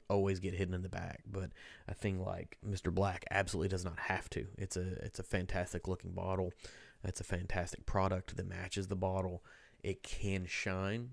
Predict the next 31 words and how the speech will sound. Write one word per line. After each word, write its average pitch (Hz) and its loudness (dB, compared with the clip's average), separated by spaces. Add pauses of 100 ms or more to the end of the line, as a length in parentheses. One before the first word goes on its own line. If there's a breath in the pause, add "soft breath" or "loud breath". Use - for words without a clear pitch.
(160)
without 92 -2
any 95 0
other 92 2
addition. 110 0
Drinking 98 2
it - -2
straight 92 2
is 92 -2 (560 loud breath)
like 90 2
having 95 4
a 92 2
very 92 4
sweet - 2 (840)
and 95 2
somewhat 90 2
boozy 90 2
espresso 98 2
drink, 123 0 (500 loud breath)
but 104 6
it 101 6
also, 104 4 (320)
you 98 -8
know, 95 -4 (420)
I - -2
just 107 0
have 107 4
a 98 6
little 101 10
bit 92 6
of 87 0
milk 104 0